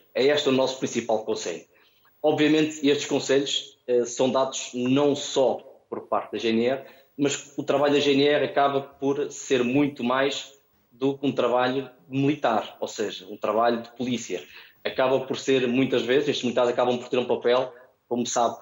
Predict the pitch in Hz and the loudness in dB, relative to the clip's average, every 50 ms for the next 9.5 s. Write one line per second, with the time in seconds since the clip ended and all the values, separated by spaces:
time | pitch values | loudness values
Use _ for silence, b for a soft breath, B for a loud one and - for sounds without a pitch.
0 | - - - 110 113 117 113 113 117 120 113 - - 117 113 107 113 117 120 117 | -12 -8 -4 -2 0 2 2 4 2 2 0 0 0 0 2 2 2 0 -2 -4
1 | B B B B B B _ _ - 113 117 131 139 139 131 135 - 120 123 131 | B B B B B B _ _ -6 -2 2 2 2 2 2 -2 -4 -2 0 2
2 | 135 131 123 117 110 - - - - - - - 113 107 104 113 117 113 113 110 | 2 2 2 2 0 -2 -4 -6 -8 -8 -10 -10 -10 -10 -6 -4 -2 0 2 2
3 | 113 113 - 120 117 110 - - - 131 120 113 92 - - - 135 139 131 123 | 0 0 0 -2 -4 -4 -6 -10 -8 -6 -6 -6 -6 -4 -2 2 4 4 4 4
4 | 123 127 127 127 120 - - - - 120 117 117 113 107 - - 117 131 131 113 | 4 2 2 2 0 -2 -4 -6 -4 -2 0 0 0 0 0 0 0 0 0 -2
5 | 110 - - 123 113 113 - - 117 113 110 110 104 - 113 117 123 131 123 120 | -2 -2 -2 -2 -2 -2 -2 -2 0 0 0 0 0 0 2 2 2 4 4 2
6 | 117 117 123 131 127 - 117 107 120 117 117 120 120 113 - 123 123 131 135 B | 2 4 2 0 0 -2 -2 0 2 2 2 2 0 2 2 2 2 0 -2 B
7 | B B B B B B B _ - 127 131 147 156 151 151 165 156 156 147 143 | B B B B B B B _ -2 2 2 2 4 4 4 2 4 4 2 2
8 | 135 120 135 151 151 151 - - - - - - 151 139 139 147 156 143 131 - | 4 4 4 4 4 2 0 -4 -6 -6 -4 -2 0 0 2 2 0 0 0 0
9 | 123 117 - - 143 139 131 - - | -2 -2 -2 0 0 0 0 -2 -6